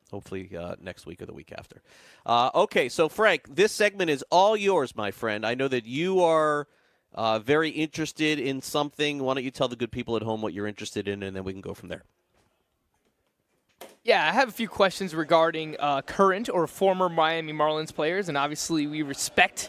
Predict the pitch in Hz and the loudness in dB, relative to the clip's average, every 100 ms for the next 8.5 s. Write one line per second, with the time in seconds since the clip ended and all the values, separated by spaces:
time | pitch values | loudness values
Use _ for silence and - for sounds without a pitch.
0 | - 165 165 - 202 196 175 156 170 175 | -8 -4 -2 0 0 0 0 0 0 0
1 | 165 139 156 135 160 190 180 151 143 151 | -4 -6 -8 0 0 2 -2 0 2 2
2 | 147 143 160 139 127 135 190 214 226 - | -2 -4 -4 -4 -4 -2 -2 -2 -4 -6
3 | - - - 233 247 - 359 349 277 - | -14 -8 0 0 0 -2 2 2 2 -4
4 | - 254 175 196 269 294 240 202 170 151 | -2 -2 4 4 4 2 2 2 0 -4
5 | 143 - - 190 160 135 - - 160 190 | -6 -6 -4 2 2 0 -6 -2 0 2
6 | 190 - 202 190 180 - 190 196 170 160 | 2 2 4 2 0 0 0 0 -4 0
7 | 165 170 - 151 143 131 160 147 139 151 | 2 0 0 -2 -2 0 0 0 -2 2
8 | 190 208 160 147 | 2 2 0 -4